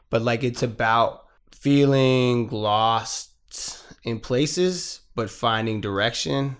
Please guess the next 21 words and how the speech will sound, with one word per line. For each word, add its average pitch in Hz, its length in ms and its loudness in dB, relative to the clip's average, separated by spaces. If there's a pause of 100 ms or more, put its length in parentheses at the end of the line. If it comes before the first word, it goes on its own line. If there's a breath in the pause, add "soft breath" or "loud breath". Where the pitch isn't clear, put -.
(300)
and 101 260 -4
then 101 180 -2
offering 87 500 -2
commentary 50 760 -8
about 76 680 -8
the 95 80 -8
wor-, 113 300 -6
you 113 140 -8
know, 101 140 -4
the 95 100 -6
world 107 380 -2
and 98 140 -4
this 95 180 -8
relationship 95 580 -6
that 92 140 -4
is 85 240 -8
in 92 160 -6
a 87 80 -8
place 98 400 -8
of 90 260 -12 (240)
slow, 107 1120 -4